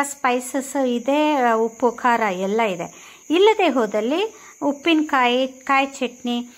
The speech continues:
ಅಥವಾ ಚಟ್ನಿ ಪುಡಿಯೊಂದಿಗೂ ಬಹಳ ರುಚಿಯಾಗುತ್ತೆ. ಆ ಸೌತೆಕಾಯಿಯ ಪರಿಮಳದಿಂದಾಗಿಯೇ ಮತ್ತೆ ಮತ್ತೆ ತಿನ್ಬೇಕು ಅನ್ಸುತ್ತೆ, ಆದ್ರೆ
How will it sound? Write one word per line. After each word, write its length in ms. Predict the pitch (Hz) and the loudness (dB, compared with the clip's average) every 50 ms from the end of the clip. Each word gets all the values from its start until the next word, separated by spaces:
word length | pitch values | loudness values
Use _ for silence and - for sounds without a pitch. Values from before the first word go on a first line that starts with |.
| - - - | -16 -6 -4
ಅಥವಾ 220 | 294 311 311 370 | -2 -2 -2 -4
ಚಟ್ನಿ 360 | 339 - 302 277 285 - 277 269 | -2 -2 -2 -2 0 -2 -2 -2
ಪುಡಿಯೊಂದಿಗೂ 640 | 269 269 254 240 226 220 202 196 196 190 262 320 | 0 0 0 0 0 0 -2 -4 -4 -4 -4 -2
ಬಹಳ 240 | 330 254 202 190 196 196 | 0 0 0 0 0 -4
ರುಚಿಯಾಗುತ್ತೆ. 880 | 180 165 - - 190 170 160 147 156 - - - - - - - - - _ _ _ _ _ - - | -6 -8 -10 -6 -4 -4 -4 -4 -8 -12 -18 -20 -20 -20 -20 -20 -20 -20 _ _ _ _ _ -2 0
ಆ 60 | 254 | 0
ಸೌತೆಕಾಯಿಯ 880 | 240 247 - 269 285 294 - 392 381 - 349 339 330 320 302 311 302 294 | 0 2 2 2 2 2 0 -2 0 2 4 4 4 4 2 0 0 0
ಪರಿಮಳದಿಂದಾಗಿಯೇ 1200 | 302 - 240 233 262 285 320 320 330 330 330 302 302 294 285 285 277 277 277 277 285 302 294 285 | 0 0 0 2 2 4 4 4 4 4 4 4 4 4 4 2 0 0 -2 -2 -2 0 0 0
ಮತ್ತೆ 300 | 269 233 202 - - 302 | 0 -2 -2 -2 -2 0
ಮತ್ತೆ 280 | 294 294 285 - 277 | 0 0 0 -2 -6
ತಿನ್ಬೇಕು 560 | 277 - 240 226 233 240 247 240 240 - 247 | -4 -4 -4 -2 0 0 0 -2 -2 -2 -2
ಅನ್ಸುತ್ತೆ, 380 | 233 220 208 - 208 202 - 202 | -4 -4 -4 -8 -10 -8 -4 -2
ಆದ್ರೆ 680 | 196 226 262 277 302 294 247 226 233 - - - - | 2 2 2 2 2 2 0 0 -2 -6 -12 -20 -20